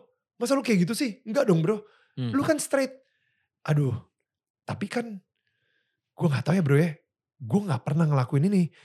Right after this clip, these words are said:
Speaker 1: Kita gak akan pernah tahu enaknya sampai kita nyobain." "Ah, gak, ah,
Speaker 2: Hmm.
Speaker 1: gak asik, bro, lo. Ah, udah, kita gak mau ngomongin itu lagi." Tapi orang yang nonton,
Speaker 2: Nempel.
Speaker 1: ketika dia nonton, dia yang nempel apa? Kita gak akan pernah
Speaker 2: Pernah
Speaker 1: tahu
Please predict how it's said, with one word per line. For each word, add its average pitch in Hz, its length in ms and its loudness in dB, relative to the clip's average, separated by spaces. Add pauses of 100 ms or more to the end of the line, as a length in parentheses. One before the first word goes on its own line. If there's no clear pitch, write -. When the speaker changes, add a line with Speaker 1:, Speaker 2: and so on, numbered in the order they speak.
(680)
Speaker 1:
Kita 160 280 -4
gak 139 360 2
akan 131 180 -2
pernah 131 200 -2
tahu 196 260 2 (140)
enaknya 151 560 0 (120)
sampai 120 320 -4
kita 120 200 -6
nyobain." 120 560 -2 (1160)
"Ah, 220 640 2
gak, 185 160 4
ah, 233 120 2
Speaker 2:
Hmm. 113 360 -12
Speaker 1:
gak 202 180 0
asik, 247 160 -4
bro, 277 160 2
lo. 294 140 6 (240)
Ah, 247 180 2
udah, 262 140 6
kita 262 180 2
gak 262 120 4
mau 233 100 0
ngomongin 220 220 2
itu 233 80 2
lagi." 233 180 0 (320)
Tapi 285 560 -2
orang 247 260 2
yang 240 200 0
nonton, 233 640 0 (360)
Speaker 2:
Nempel. 139 360 2
Speaker 1:
ketika 247 300 6
dia 240 120 8
nonton, 262 380 2 (220)
dia 240 340 2
yang 220 220 2
nempel 220 300 2
apa? 247 440 0
Kita 156 260 -4
gak 175 220 2
akan 127 160 -4
pernah 120 220 -2
Speaker 2:
Pernah 95 120 -6
Speaker 1:
tahu 104 220 0